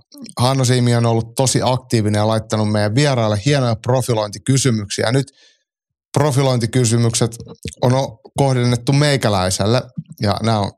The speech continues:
löytyy Ylilöinti-podcastin Facebook-sivuilta ja Katja on muuten pistänyt siellä vastapalloon Jimille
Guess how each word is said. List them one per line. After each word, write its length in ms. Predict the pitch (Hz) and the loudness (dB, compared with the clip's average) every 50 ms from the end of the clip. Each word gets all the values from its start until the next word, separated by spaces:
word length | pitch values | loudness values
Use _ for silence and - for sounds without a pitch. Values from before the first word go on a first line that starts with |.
| _ - 123 | _ -2 0
löytyy 340 | 127 123 110 117 120 131 | 0 0 0 2 2 2
Ylilöinti-podcastin 1200 | 135 135 127 120 110 95 107 104 - - - - - - 117 110 104 - 101 - - 104 98 95 - _ _ _ - - | 2 2 2 2 0 0 0 -2 -4 -6 -12 -14 -4 -2 -2 -2 -2 -2 -4 -2 -2 -2 -2 -4 -6 _ _ _ -4 -2
Facebook-sivuilta 800 | 160 180 156 151 147 135 - - 139 131 127 127 123 110 127 120 | 0 0 0 0 -2 -2 0 0 0 2 2 0 0 0 0 0
ja 140 | 117 113 113 117 - - _ _ _ _ _ _ _ _ _ _ _ | 0 0 -2 -4 -10 -20 _ _ _ _ _ _ _ _ _ _ _
Katja 400 | 170 196 208 208 196 156 135 117 | 0 0 0 0 0 0 2 2
on 60 | 117 | 2
muuten 280 | 117 113 113 117 113 107 | 0 0 0 0 0 0
pistänyt 360 | 131 127 120 120 127 120 117 | 0 -2 0 0 0 0 0
siellä 240 | - 135 123 117 113 | 0 0 0 0 0
vastapalloon 760 | 139 147 135 - - 135 - - 101 101 101 98 101 107 110 | 0 0 0 -2 -4 -4 -4 -2 -2 0 0 0 0 0 2
Jimille 560 | 131 160 175 180 165 139 110 95 90 85 - | 2 2 2 2 2 2 2 0 0 -2 -4